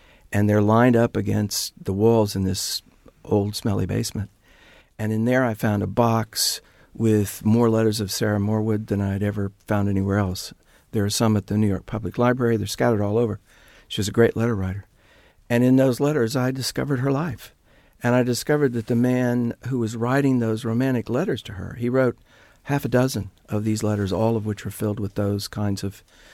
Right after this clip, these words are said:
effusive, uh, and exuberant remarks, that she was a woman very worth loving and admiring. She,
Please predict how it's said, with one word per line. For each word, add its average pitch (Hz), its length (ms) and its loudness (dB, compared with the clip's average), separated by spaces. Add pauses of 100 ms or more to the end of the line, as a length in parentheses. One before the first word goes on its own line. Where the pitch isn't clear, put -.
(320)
effusive, 110 840 -2
uh, 98 340 -4
and 104 260 -4
exuberant 113 600 0
remarks, 101 480 -4 (560)
that 113 160 0
she 143 240 2
was 120 280 4
a 113 60 2
woman 107 1000 -2
very 110 720 2
worth 98 320 -2
loving 92 460 -2
and 95 340 -2
admiring. 92 560 -2
She, 98 240 -6